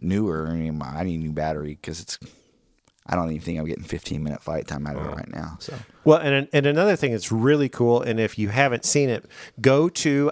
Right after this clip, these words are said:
Speaker 2: our Facebook page, Storm Door Weather, not the groups, the main page, although it's probably in the groups too. When we had that, was it one point eight inches of snow
Speaker 1: Yeah.
Speaker 2: that we had, almost two inches, uh,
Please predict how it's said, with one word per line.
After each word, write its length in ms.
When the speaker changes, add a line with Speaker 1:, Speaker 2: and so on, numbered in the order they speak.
Speaker 2:
our 260
Facebook 440
page, 420
Storm 320
Door 160
Weather, 460
not 180
the 80
groups, 320
the 100
main 320
page, 520
although 200
it's 100
probably 280
in 60
the 80
groups 260
too. 280
When 200
we 140
had 220
that, 380
was 180
it 100
one 220
point 340
eight 180
inches 380
of 60
snow 640
Speaker 1:
Yeah. 220
Speaker 2:
that 80
we 120
had, 160
almost 360
two 120
inches, 400
uh, 460